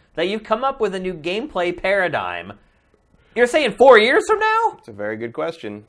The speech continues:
Speaker 1: That's insane.
Speaker 2: And you're like, "We don't know. Like, is it related to the license? Is it gonna tie into something that happens in the movie, with movie releases that far out?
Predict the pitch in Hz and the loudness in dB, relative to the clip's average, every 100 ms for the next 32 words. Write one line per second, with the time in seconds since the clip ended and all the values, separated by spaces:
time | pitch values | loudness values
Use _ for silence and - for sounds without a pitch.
0 | _ 330 415 339 240 196 262 285 359 330 | _ 0 0 -2 -6 -6 -8 -8 -8 -8
1 | 123 - 113 117 123 151 175 185 220 143 | -10 -14 -8 -6 -6 -4 -4 -2 2 2
2 | 123 117 117 110 113 113 113 107 107 113 | 2 -4 -6 -4 -4 -4 -4 -8 -6 -6
3 | 202 196 180 175 120 110 107 101 127 117 | -6 -8 -14 -12 -12 -10 -10 -8 -6 -6
4 | 110 107 110 110 107 110 110 113 107 107 | -8 -10 -10 -10 -10 -8 -8 -8 -10 -12
5 | 101 113 120 113 113 110 110 110 110 113 | -10 -8 -8 -10 -10 -12 -10 -12 -12 -10
6 | 131 131 127 123 123 127 113 104 104 101 | -8 -6 -6 -6 -8 -8 -10 -10 -8 -8
7 | - 107 107 123 127 123 | -6 -4 -2 0 -2 -4